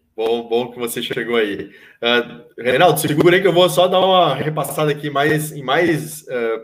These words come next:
pessoas que estão conectando aqui. Ah, deixa eu dar um alô especial aqui pra Marisete, ó, tá nos acompanhando, que está fazendo o curso aqui em Goiânia. Ah,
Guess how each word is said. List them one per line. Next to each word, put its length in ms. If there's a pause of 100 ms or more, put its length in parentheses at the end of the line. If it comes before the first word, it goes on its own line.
pessoas 340
que 80
estão 140
conectando 440
aqui. 360 (400)
Ah, 300
deixa 200
eu 60
dar 160
um 60
alô 420
especial 340
aqui 100
pra 140
Marisete, 640
ó, 100
tá 180
nos 120
acompanhando, 520 (220)
que 80
está 260
fazendo 520
o 80
curso 260
aqui 140
em 40
Goiânia. 520 (260)
Ah, 180